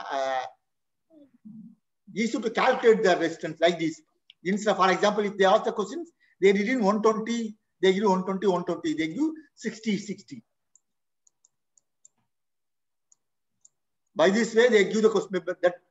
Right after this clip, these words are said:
then only we can able to get the answer immediately, and we can able to apply the logic also. Sixty, sixty, we can one twenty,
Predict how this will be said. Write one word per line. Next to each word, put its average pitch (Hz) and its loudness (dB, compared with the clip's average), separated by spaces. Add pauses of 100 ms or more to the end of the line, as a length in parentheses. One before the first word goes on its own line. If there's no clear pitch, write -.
(200)
then 214 2
only 233 0
we 214 -2
can 202 0
able 214 4
to 226 -6
get 190 0
the 254 0 (280)
answer 208 0
immediately, 220 0 (360)
and 190 0
we 214 -4
can 190 0
able 220 2
to 247 -2
apply 226 0
the 220 2
logic 190 0 (120)
also. 147 -8 (280)
Sixty, - -8
sixty, 269 -6
we 208 -6
can 202 0
one 190 0
twenty, 208 -4